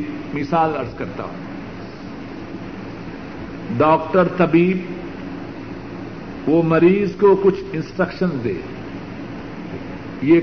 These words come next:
کھانا، یہ نہ کھانا، یہ علاج استعمال کرنا،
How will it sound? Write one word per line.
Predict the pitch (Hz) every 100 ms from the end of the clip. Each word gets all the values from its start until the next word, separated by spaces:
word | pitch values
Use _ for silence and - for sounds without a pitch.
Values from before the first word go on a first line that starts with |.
| 165
کھانا، | 156 170 180 185
یہ | 180 143 175
نہ | 170 165
کھانا، | 131 110 92 - - - - - - - - - - - - - -
یہ | 151 185
علاج | 175 190 196 214 226 202
استعمال | - 233 220 202 226 226 180
کرنا، | 170 120